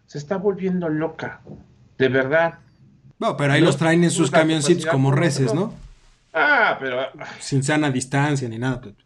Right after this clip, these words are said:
Speaker 2: pero
Speaker 1: Que no, olvídate de la sana distancia dentro del metro, se te olvida todo eso, ¿no? Pero como mueve el metro a, a la gente en esta ciudad, es vital.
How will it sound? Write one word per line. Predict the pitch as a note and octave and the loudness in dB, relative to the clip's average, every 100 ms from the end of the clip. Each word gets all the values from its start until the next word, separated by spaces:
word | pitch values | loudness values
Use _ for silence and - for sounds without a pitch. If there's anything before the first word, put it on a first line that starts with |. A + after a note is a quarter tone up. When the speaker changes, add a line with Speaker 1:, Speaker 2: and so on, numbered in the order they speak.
| _ _ - | _ _ -16
Speaker 2:
pero | - - | -12 -4
Speaker 1:
Que | A#3 | -2
no, | A#3+ C4+ | 0 -2
olvídate | A3+ B3 C4+ G#3+ | -4 -4 -4 -4
de | G3 | -6
la | F#3 | -6
sana | G#3+ G3+ | -4 -4
distancia | F3+ F#3+ F#3 F3+ | -6 -10 -8 -8
dentro | F3+ F3+ | -8 -6
del | D3+ | -6
metro, | D#3 D#3 C#3 | -6 -8 -10
se | B2 | -8
te | A2+ | -8
olvida | A2 C3 A#2 - | -6 -4 -6 -2
todo | A2+ G2+ | -2 0
eso, | F2+ - - _ _ - | -2 -4 -16 _ _ -4
¿no? | E3 - _ _ _ _ _ _ | -4 -4 _ _ _ _ _ _
Pero | F3+ E3+ E3+ - | 2 2 2 0
como | F#3 E3+ E3+ | -2 -2 -2
mueve | F#3+ D4 D4 | 0 0 -2
el | G3+ | -4
metro | F3 F#3 D#3 D3+ | -6 -8 -4 -2
a, | - - _ - | -2 -6 _ -10
a | A#2+ | -4
la | B2+ | -4
gente | C#3 F#3+ F3 | -2 -4 -2
en | D3 | -6
esta | D#3 E3 | -6 -10
ciudad, | C#3+ B2 D3 F3+ F3 | -10 -4 0 0 -2
es | E3 D3+ | -8 -8
vital. | D3 C#3+ C3+ C3 | -10 -6 -4 -6